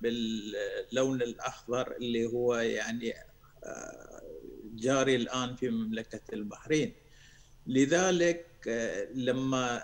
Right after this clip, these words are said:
الإنسان يشتغل من المنزل، آه، تقييم أداء يكون مختلف. فمثلًا في السابق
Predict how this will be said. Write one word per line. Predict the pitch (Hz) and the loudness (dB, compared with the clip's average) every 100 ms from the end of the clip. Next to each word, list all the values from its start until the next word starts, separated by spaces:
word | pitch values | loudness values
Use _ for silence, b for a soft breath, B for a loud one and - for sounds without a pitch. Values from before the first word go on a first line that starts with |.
| 73 | -6
الإنسان | 101 117 - 123 - 165 160 143 | -6 -4 -2 -2 2 2 4 2
يشتغل | 120 - 165 156 156 139 127 | -2 -2 0 2 2 0 0
من | 117 120 | -2 0
المنزل، | 120 117 127 156 151 139 127 131 156 - - - - - - | 0 0 -2 -2 -4 -2 0 0 -2 -12 -20 -20 -20 -18 -10
آه، | 110 110 113 | -4 0 0
تقييم | 120 - 135 - 175 185 180 | 0 0 0 4 6 6 4
أداء | 131 135 156 170 175 151 | 0 2 2 2 0 0
يكون | 143 139 - 165 | 0 -2 -4 -4
مختلف. | 143 131 - 175 160 110 - - - - - - - | -4 -6 -2 0 2 0 -6 -20 -20 -20 -20 -18 -6
فمثلًا | 123 143 156 156 151 147 | -4 -2 0 0 -2 -4
في | - | -4
السابق | 131 - 156 151 147 143 | -4 0 0 2 0 -2